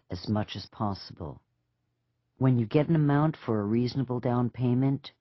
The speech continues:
you find a home you like, buy it. But don't do it until you can handle it, and take on obligations you can handle.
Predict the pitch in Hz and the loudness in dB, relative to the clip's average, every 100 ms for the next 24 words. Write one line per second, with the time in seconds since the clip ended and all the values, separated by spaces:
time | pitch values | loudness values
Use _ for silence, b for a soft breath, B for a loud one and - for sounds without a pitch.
0 | - 90 - 110 113 113 113 120 123 120 | -12 -10 -2 2 2 0 0 0 2 0
1 | 120 120 123 - - _ - 92 98 95 | 0 -2 -4 -8 -20 _ -12 -4 -2 -2
2 | 80 - - _ _ _ _ _ _ _ | -4 -10 -18 _ _ _ _ _ _ _
3 | _ - 135 160 175 185 - 175 - 135 | _ -2 0 4 4 4 2 2 2 -2
4 | - 135 127 123 123 107 123 120 104 87 | -2 0 0 0 -4 -2 0 2 0 -4
5 | - - _ _ _ _ _ _ 113 107 | -10 -14 _ _ _ _ _ _ -4 0
6 | 143 143 - 143 - 120 113 117 120 113 | 0 0 0 -2 2 0 0 -2 0 0
7 | 110 127 120 - 98 - 98 95 113 104 | 0 0 0 -2 -8 -6 -4 -2 0 -2
8 | 90 82 | -4 -8